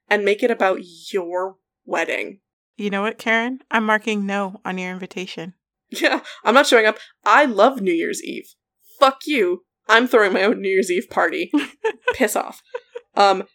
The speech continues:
Speaker 1: and the fact that it's, like, a week before the wedding and they're still planning, like, cake and seating charts, that doesn't seem right to me. Like, they, that just doesn't seem right to me.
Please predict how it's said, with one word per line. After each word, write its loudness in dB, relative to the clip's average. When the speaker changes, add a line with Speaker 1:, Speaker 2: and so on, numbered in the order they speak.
Speaker 1:
and 4
the 0
fact 2
that 0
it's, -6
like, 2
a 2
week -4
before 0
the -4
wedding -2
and -6
they're 0
still -2
planning, -2
like, -4
cake -10
and -6
seating -4
charts, 0
that -2
doesn't 2
seem -4
right 0
to -10
me. -6
Like, -2
they, 0
that 2
just -4
doesn't 4
seem -2
right -2
to -12
me. -10